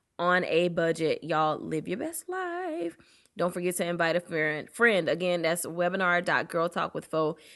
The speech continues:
dot com to sign up. You must register in, register in order to get the link. Everyone's gonna get their own private link, so make sure you are registered for that. All right. And last but not least, don't forget to share and rate the podcast.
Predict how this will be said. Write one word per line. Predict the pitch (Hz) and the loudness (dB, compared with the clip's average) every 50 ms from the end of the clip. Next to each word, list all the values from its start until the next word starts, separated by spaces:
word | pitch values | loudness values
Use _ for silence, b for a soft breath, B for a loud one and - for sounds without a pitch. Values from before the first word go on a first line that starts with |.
| B B - | B B 2
dot | 214 208 - - | 2 2 2 2
com | 247 233 220 214 208 | 2 2 2 2 0
to | 208 | -2
sign | 208 - 190 185 190 196 | -2 0 0 0 2 0
up. | 190 - | -2 -4
You | 196 196 190 | -4 -6 -4
must | 190 185 185 185 196 - - | 0 2 2 2 2 0 0
register | 190 185 175 180 185 - - 185 175 143 | 2 2 2 2 -2 -6 -4 -2 -2 0
in, | 120 147 123 - - _ _ _ | 0 -2 -4 -4 -10 _ _ _
register | 175 165 180 208 233 262 240 - - 208 185 | 0 4 4 4 4 2 -4 -4 -2 -2 0
in | 110 151 180 | 0 0 -2
order | 165 139 160 175 185 185 | -2 0 0 0 0 -2
to | 180 - - | -4 -6 -6
get | 120 170 - - | -6 -6 -6 -4
the | 147 | -6
link. | 127 170 220 247 254 - - _ _ _ _ _ _ _ _ _ _ _ _ _ | -4 -2 -2 -2 -2 -4 -8 _ _ _ _ _ _ _ _ _ _ _ _ _
Everyone's | 185 202 220 208 202 202 196 185 - | -4 0 2 2 2 4 2 2 2
gonna | - 175 175 | 2 0 2
get | 165 165 165 | 2 0 0
their | 170 156 120 | 0 0 0
own | 147 170 165 180 | 0 0 -2 0
private | - 160 156 147 143 95 | 0 0 0 0 0 -2
link, | 117 151 139 - - | -2 -2 -2 -4 -4
so | - 156 | -6 -4
make | 160 151 139 | -4 -4 -6
sure | - - 170 160 | -6 -6 -6 -6
you | 160 160 160 165 151 - | -6 -6 -8 -8 -6 -2
are | 139 143 139 | -2 -2 -2
registered | 143 160 160 147 156 165 156 - - - - - - | -2 -2 -4 -2 -4 -6 -10 -8 -8 -8 -8 -8 -6
for | - 175 185 | -4 -2 0
that. | 214 190 147 - B B B B B B B B B B _ | 2 2 0 -2 B B B B B B B B B B _
All | - 196 220 254 | 4 6 6 6
right. | 254 226 196 196 190 202 214 220 226 214 190 160 - - | 6 4 2 2 4 6 6 6 6 6 6 4 2 0
And | 185 208 208 - | -2 -4 -2 0
last | - 190 202 196 202 208 208 220 226 233 233 - | 2 4 4 6 6 6 8 8 8 6 4 0
but | 226 220 | -2 0
not | 214 208 160 202 | 2 2 2 2
least, | 202 208 202 - - - | 0 -2 -4 -6 -2 -2
don't | 196 202 220 214 | -2 -2 -2 -4
forget | - 202 202 208 208 | -8 -6 -4 -4 -4
to | - 208 | -4 -6
share | 196 - - 190 196 190 190 | -6 -4 -2 0 2 2 2
and | 175 - - 175 175 170 | 0 0 -2 -2 -2 0
rate | 170 170 170 185 175 - | 0 0 0 0 0 -2
the | - 175 | -4 -6
podcast. | 175 - 180 170 175 - - - 175 170 160 165 165 | -2 2 2 2 2 2 0 0 0 0 0 0 -4